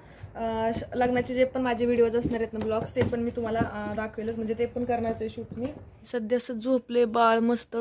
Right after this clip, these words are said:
तोपर्यंत म्हटलं पटपट पटपट आवरून ठेवते, कारण की याच्यामध्ये आणखी मला काय वस्तू ॲड करायच्या आहेत ते करून घेते, कारण की एकदा ती उठली की परत मग ते करू देत नाही. तर बघा तात्पुरतं असं काढून ठेवते, अं, ज्या ज्या पण मला साड्या घ्यायच्यात, म्हणजे,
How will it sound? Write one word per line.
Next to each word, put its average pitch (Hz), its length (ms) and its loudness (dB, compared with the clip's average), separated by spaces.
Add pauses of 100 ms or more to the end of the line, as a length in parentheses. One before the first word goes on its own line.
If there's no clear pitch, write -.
तोपर्यंत 220 420 -4
म्हटलं 214 260 0
पटपट 214 420 -6
पटपट 214 300 -4
आवरून 226 280 6
ठेवते, 220 320 2
कारण 214 280 0
की 226 80 -2
याच्यामध्ये 220 380 0
आणखी 220 180 0
मला 214 180 2
काय 220 160 4
वस्तू 226 220 2
ॲड 220 140 4
करायच्या 220 340 -2
आहेत 220 100 -12
ते 233 60 0
करून 233 340 4
घेते, 247 320 6 (380)
कारण 226 180 2
की 226 180 -2
एकदा 254 220 6
ती 269 140 2
उठली 277 280 2
की - 100 -10
परत 240 340 0
मग 240 160 -4
ते 254 40 -2
करू 240 280 2
देत 220 200 2
नाही. 226 400 0 (2000)
तर 262 80 0
बघा 240 300 0 (120)
तात्पुरतं 247 480 -2
असं 247 140 -4
काढून 240 380 4
ठेवते, 240 440 2 (120)
अं, 208 280 -6
ज्या 226 120 4
ज्या 233 160 2
पण 240 160 -2
मला 240 220 4
साड्या 226 280 2
घ्यायच्यात, 233 420 2
म्हणजे, 233 260 0